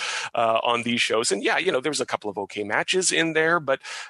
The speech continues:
you know, it was what it was. So I did feel like a bit of a sap sitting down last night, like, "Oh, half an hour to watch this Shockwave thing? Sure." And just having this sense of deja vu the whole way through.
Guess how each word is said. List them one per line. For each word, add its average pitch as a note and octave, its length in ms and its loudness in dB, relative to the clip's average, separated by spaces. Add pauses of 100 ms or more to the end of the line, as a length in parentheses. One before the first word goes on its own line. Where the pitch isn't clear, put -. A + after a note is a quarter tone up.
(120)
you G3 80 -2
know, C#3 300 2
it D#3+ 120 -2
was B2+ 200 0
what A#2+ 140 0
it A2 60 0
was. A2 220 0
So D#3 100 0
I D#3 40 4
did D#3+ 260 -2
feel D3+ 160 2
like C3 160 0
a A2+ 40 -10
bit A#2+ 100 2
of A2 80 -2
a A2 40 -2
sap C3+ 320 0
sitting A#2 280 0
down B2 240 2
last A2+ 260 0
night, A2+ 160 2
like, A2+ 180 0
"Oh, C4+ 220 0 (140)
half C3 200 -2
an C#3 60 0
hour D3+ 200 2
to D3 60 -4
watch C#3+ 280 0
this C#3+ 140 2
Shockwave E3 420 2
thing? F#3 180 0
Sure." F3 300 2
And A#2+ 200 0
just A#2+ 180 0
having B2+ 260 0
this A#2+ 160 2
sense B2 280 0
of A2+ 120 -6
deja A2 400 -2
vu E3+ 180 0
the A#2+ 120 2
whole G#2+ 180 0
way G#2 160 0
through. G#2 260 0